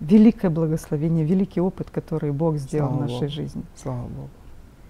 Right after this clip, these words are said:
Speaker 2: Да, я очень рад. Это, конечно, Эх, при других обстоятельствах, наверное, это было бы ничего особенного, но в связи со всеми теми событиями, которые происходили тогда,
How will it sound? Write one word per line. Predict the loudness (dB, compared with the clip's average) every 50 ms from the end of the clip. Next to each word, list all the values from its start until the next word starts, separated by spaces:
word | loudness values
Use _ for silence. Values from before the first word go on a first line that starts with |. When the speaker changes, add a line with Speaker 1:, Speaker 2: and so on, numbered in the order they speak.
| -20 -20 -20 -20 -20 -20 -20 -20 -20 -20 -20 -16 -6 0
Speaker 2:
Да, | 4 6 6 6 6
я | 6 6 6 6
очень | 6 4 4 4 4 4
рад. | 4 4 2 2 2 0
Это, | 0 2 2
конечно, | 2 4 4 6 6 4 4 4 2 2 2 2 -2 -6 -18 -18 -18 -16 -16 -16 -16 -18 -20 -20 -20 -20 -20 -20 -20 -20 -8 0
Эх, | 2 4 6 6 4 2 0 -2 -8 -14 -14 -10 -6 2
при | 6 6 8
других | 10 10 8 8 8 4 4
обстоятельствах, | 2 -2 2 4 4 4 4 4 -2 2 2 0 2 4
наверное, | 4 4 4 4 4 4 4 2
это | 2 2 2 4 4 4
было | 4 4 2 4 6 6 8 8 8
бы | 6 6 4 6 6 6 6 6 6 6 4
ничего | 4 2 2 4 6 6
особенного, | 6 4 4 4 4 6 6 4 4 4 4 2 0 -2 -4 -10 -16 -20 -20 -20 -16 -6
но | -2 0 2 4 4 2 2 2 0
в | 0
связи | -2 -2 -2 -2 0 0 -2
со | -2 -2 -4
всеми | -2 0 0 0 0
теми | 0 0 0 0 0
событиями, | 0 0 0 2 2 2 2 0 0 0 0 -2
которые | -2 -4 -2 -2 -2 -2
происходили | -2 -4 -4 -4 -2 -4 -4 -4 -4 -4 -2 -2 -2 -2 -2
тогда, | -2 -2 -4 -4 -2 0 0 0 0 0 -4